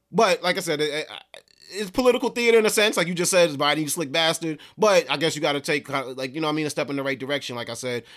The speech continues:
in terms of, I think it's so silly that we do have people locked up on the same thing that people are legally making money off of in warehouses and, and, you know what I'm saying, and have corporations based off of. So, like, what you, what you, what, what, what, what, when you heard about it, what, I guess, your reaction?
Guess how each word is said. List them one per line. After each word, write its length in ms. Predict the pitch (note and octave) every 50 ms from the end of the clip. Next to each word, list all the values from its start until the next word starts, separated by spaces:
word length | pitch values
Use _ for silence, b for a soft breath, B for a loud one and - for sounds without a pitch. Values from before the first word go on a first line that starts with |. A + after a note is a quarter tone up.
| B B
in 80 | - -
terms 300 | - C#3 B2+ B2 A2 A#2+
of, 120 | A#2 G#2
I 120 | G#2 A2+
think 200 | - - B2+ A#2
it's 120 | G#2+ G#2 -
so 140 | B2 A#2 G#2+
silly 280 | - - B2+ A#2+ A#2+
that 160 | A2 A2 G#2
we 80 | G#2+ A2+
do 160 | G#2 A2+ A#2
have 140 | A2+ G2+ G2
people 180 | A#2 G2+ G2 G2+
locked 300 | G#2 G2 F#2+ _ - G#2+
up 200 | G#2 G#2 - _ _ _ _ _ _ _ _ -
on 120 | G#2+ A2
the 60 | G#2+ G#2
same 240 | - A#2 A2+ G#2+
thing 140 | - A2 G#2
that 100 | G2+ F#2
people 320 | - B2 A#2 F#2 A2 A2 G#2+
are 100 | G#2 G#2
legally 480 | G#2 G#2+ A#2 A#2+ A#2+ G#2+ A#2 G#2+ A2
making 300 | A2 A2 A2 G#2 A2 G2+
money 240 | A2 A2 G#2+ G#2+ G#2+
off 160 | G#2 G#2 - G2+
of 180 | G#2 G#2 G2 _ b b b b b b
in 120 | - A#2 A2
warehouses 600 | A#2 A#2+ A#2 A2 A2+ G#2 G#2+ G#2+ - A2 G#2 G2
and, 160 | G2+ G2 F#2+
and, 260 | - G#2 G#2 G2+ F#2 -
you 100 | C3+ C#3+
know 60 | C#3 C3+
what 40 |
I'm 40 | C#3
saying, 260 | D3 D3 C#3+ C#3 C3+
and 100 | C3 A#2+
have 140 | C3 A#2+ A#2
corporations 560 | - D3 B2+ - G#2+ A#2+ B2+ B2 - A#2 G#2
based 280 | F#2+ G#2+ G#2 G#2 F#2+ -
off 180 | G#2 G2+ G2 G2
of. 80 | F#2+
So, 240 | F2+ G2 F#2+ F#2 F#2 B B B B B B B B B B _ _ _ _ _ _ _ _ - B2+
like, 180 | D3 D3 C#3+ D#3
what 120 | F3+ F3+
you, 120 | F#3 G3 E3+
what 140 | F3+ F#3 F3+
you, 80 | F3+ F3+ F3+ -
what, 180 | D#3 E3 E3 E3
what, 200 | F#3 G3 G3 F#3
what, 240 | G3+ G#3+ A3+ G#3+
what, 220 | F#3 F#3+ F#3+ F#3+ G3
when 100 | E3+ F#3
you 120 | A3+ A3
heard 120 | G#3 F3+ D#3+
about 240 | C#3+ C#3+ C3 A#2+
it, 80 | A#2+ A#2
what, 100 | B2+ C3+
I 220 | B2+ B2+ B2+ B2+
guess, 320 | B2 A#2 C3 B2 - - -
your 200 | - A2 B2 C3
reaction? 460 | C3 A#2+ A2+ A2 A2 G#2 - A2 A#2+